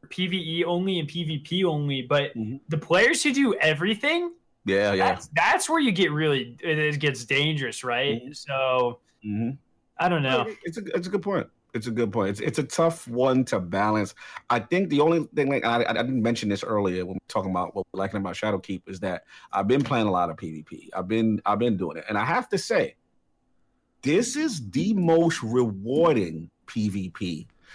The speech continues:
Speaker 2: You can literally stay in comp or whatever you're doing and be showered just by
Speaker 1: Yeah.
Speaker 2: whether it be glory ranks and valor rank upgrades. And, you know, I got two exotics one time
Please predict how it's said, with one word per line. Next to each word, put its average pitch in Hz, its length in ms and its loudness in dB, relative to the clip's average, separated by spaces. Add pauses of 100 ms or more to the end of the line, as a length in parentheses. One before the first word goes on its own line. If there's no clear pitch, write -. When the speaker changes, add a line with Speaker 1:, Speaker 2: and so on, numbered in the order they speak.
(120)
Speaker 2:
You 175 300 2
can 285 200 2
literally 220 600 4
stay 175 560 2
in 151 320 2
comp 143 440 0
or 113 100 2
whatever 123 280 4
you're 139 160 2
doing 120 440 0 (400)
and 208 180 4
be 233 140 0
showered 127 800 0
just 196 320 0
by 165 440 4 (120)
Speaker 1:
Yeah. 135 240 4
Speaker 2:
whether 143 260 6
it 123 140 4
be 120 240 4
glory 180 520 4
ranks 175 640 2
and 101 180 2
valor 180 380 2
rank 170 440 2
upgrades. 165 760 2
And, 107 180 2 (300)
you 147 140 4
know, 127 420 4
I 165 160 2
got - 240 -2
two - 240 0
exotics 165 800 -2
one 208 220 -2
time 226 500 -2